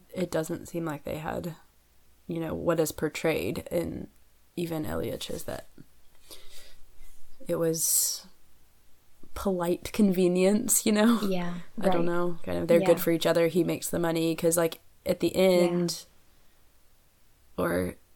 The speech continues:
Speaker 1: maybe after he first g-, gets ill, he's like, "Okay, if I die, like, who's gonna, who's gonna make the money to, like, pay for this stuff?"
Speaker 2: Mm-hmm.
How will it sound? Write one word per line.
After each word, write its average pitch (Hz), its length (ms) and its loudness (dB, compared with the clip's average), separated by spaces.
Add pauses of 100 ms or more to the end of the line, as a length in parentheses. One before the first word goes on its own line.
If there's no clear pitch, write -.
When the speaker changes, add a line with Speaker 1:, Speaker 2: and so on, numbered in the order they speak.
(260)
Speaker 1:
maybe 196 520 2 (200)
after 180 280 0
he 170 100 0
first 170 300 -2
g-, 165 200 -4
gets 165 220 0
ill, 170 220 2
he's 170 220 -4
like, 165 180 -4
"Okay, 175 240 4
if 165 100 0
I 156 120 0
die, 160 260 2
like, 160 200 -2
who's 165 180 -2
gonna, 160 420 -4 (160)
who's 175 140 -2
gonna 165 160 0
make 151 200 -2
the 165 100 -2
money 147 360 -2
to, - 140 -4
like, - 180 -2
pay 170 160 2
for 185 100 0
this 190 160 -2
stuff?" 190 300 -4
Speaker 2:
Mm-hmm. 190 160 -6